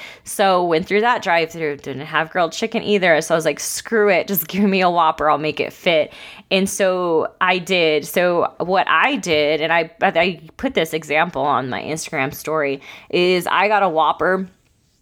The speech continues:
no mayo, no cheese. And then when I got it, I took half, half the bun.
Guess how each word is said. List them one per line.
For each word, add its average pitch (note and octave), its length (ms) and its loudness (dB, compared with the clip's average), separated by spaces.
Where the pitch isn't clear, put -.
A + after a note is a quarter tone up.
no G3 220 2
mayo, F3+ 480 2
no F3 220 0
cheese. E3+ 560 -4
And D#3 180 -2
then D#3 120 0
when D#3+ 100 0
I C#3+ 100 2
got E3 240 0
it, D#3+ 140 2
I D#3 120 2
took D3+ 200 -4
half, D3 240 -2
half D#3+ 240 -2
the D#3 80 -4
bun. C#3+ 320 0